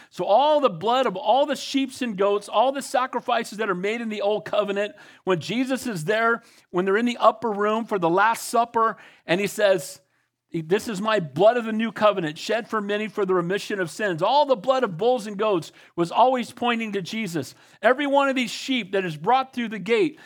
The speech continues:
is all, has all been pointing to Jesus. And we know because we have the completed revelation that Jesus is the answer. So Nehemiah, through God's direction, places Eliashib at the wall closest to his home.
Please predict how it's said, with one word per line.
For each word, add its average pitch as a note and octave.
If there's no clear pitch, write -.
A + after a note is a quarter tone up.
is E3
all, B3
has F#3
all A3+
been A#3
pointing A#3
to F#3+
Jesus. F#3+
And F#3
we A#3+
know G3
because F#3
we E3+
have G3
the F3
completed F#3+
revelation F3
that F3
Jesus F3
is F3+
the D#3
answer. D3+
So -
Nehemiah, A3
through G3
God's G3
direction, F3+
places A3+
Eliashib F#3+
at F#3+
the A#3
wall D#3
closest A#3
to F#3+
his F#3
home. F#3+